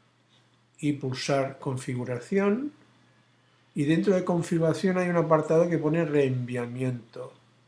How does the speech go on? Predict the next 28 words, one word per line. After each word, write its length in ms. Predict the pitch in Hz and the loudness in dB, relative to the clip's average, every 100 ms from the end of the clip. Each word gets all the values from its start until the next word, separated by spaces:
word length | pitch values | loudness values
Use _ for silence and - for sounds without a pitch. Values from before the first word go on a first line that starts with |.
| _ _ - | _ _ -10
Bueno, 220 | 131 107 | -8 -8
este 160 | 110 147 | -6 -6
está 460 | 131 147 135 123 | -2 -2 0 0
en 60 | 123 | -4
interficie 480 | 120 127 123 131 135 | -6 -8 -6 -6 -6
en 60 | 123 | -6
catalán, 460 | 120 123 143 190 | -4 -2 -2 -4
pues, 300 | 180 117 - | -6 -10 -12
eh, 40 | 131 123 - _ _ _ _ - | -14 -16 -18 _ _ _ _ -12
lo 120 | 131 | -10
que 100 | - | -8
os 120 | 117 | -8
aparezca, 540 | 123 127 110 107 - 110 | -8 -8 -6 -8 -10 -10
reenviamiento, 800 | 127 123 123 131 147 180 185 226 | -6 -6 -4 -4 -2 -2 -2 -2
y 100 | 160 | -2
entonces 340 | 131 151 160 151 | -2 -2 0 2
yo 100 | 165 | 4
ya 100 | 165 | 6
lo 140 | 160 | 6
tengo 240 | 160 156 180 | 4 2 2
instalado, 480 | - 143 131 110 | -2 0 2 0
fijaros, 420 | 107 - 123 107 123 | -4 -4 -4 -4 -4
¿eh? 160 | 202 - _ _ _ _ _ _ _ _ | -6 -8 _ _ _ _ _ _ _ _
Y 60 | 127 | -10
entonces 260 | 117 123 | -6 -2
aquí 220 | 135 131 147 | -2 -2 0
tengo 580 | 147 147 156 180 - - - | 2 4 2 0 -4 -18 -8
un, 340 | 143 131 127 | -4 -4 -6